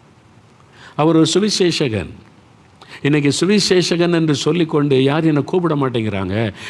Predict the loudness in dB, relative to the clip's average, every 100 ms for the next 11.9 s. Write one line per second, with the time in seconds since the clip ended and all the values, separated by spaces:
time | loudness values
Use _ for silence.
0 | -2 0 0 2 0 0 -2 0 0 -2
1 | -2 -2 -2 -2 -2 -4 -6 -6 -2 0
2 | 2 0 0 0 0 0 0 -2 0 -2
3 | -2 -2 0 0 0 0 0 -2 -8 -6
4 | -2 0 0 0 0 -2 -2 0 0 0
5 | 0 0 2 0 -4 -18 -4 0 0 0
6 | 0 0 0 0 0 -2 -2 0 0 0
7 | -2 2 2 4 4 2 0 -2 0 0
8 | 0 0 0 2 2 2 0 -6 -16 -20
9 | -20 -20 -20 _ _ _ _ -6 -4 0
10 | 0 0 0 2 2 0 -2 -2 -2 -2
11 | -2 -2 -2 -2 0 -2 -2 -6 -6